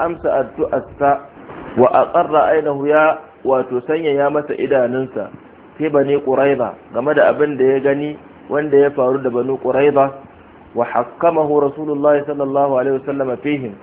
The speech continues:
inda manzon Allah ya sa shi ya zama alƙali game da su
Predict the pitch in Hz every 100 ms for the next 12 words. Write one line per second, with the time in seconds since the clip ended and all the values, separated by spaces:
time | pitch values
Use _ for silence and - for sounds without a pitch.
0 | - - - 131 151 156 135 127 143 -
1 | 160 147 139 147 143 139 131 139 139 131
2 | 120 - 143 147 156 135 135 139 123 -
3 | 143